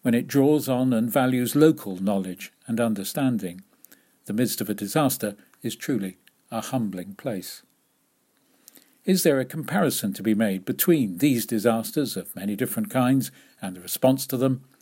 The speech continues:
and the current coronavirus pandemic unfolding globally before the eyes of all of us?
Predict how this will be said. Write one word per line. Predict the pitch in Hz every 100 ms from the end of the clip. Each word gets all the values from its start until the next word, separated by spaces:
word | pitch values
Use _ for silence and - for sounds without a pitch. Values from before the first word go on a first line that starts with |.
| - _ _ _ _
and | 143
the | 170
current | - 147 131 131 -
coronavirus | 160 147 123 104 101 90 90 92 -
pandemic | 135 117 117 101 98 - -
unfolding | 127 110 131 123 123 104
globally | - 131 139 135 135 131 -
before | 131 - 127
the | 123
eyes | 117 110 101
of | 117 -
all | - 117 104
of | 95
us? | 87 -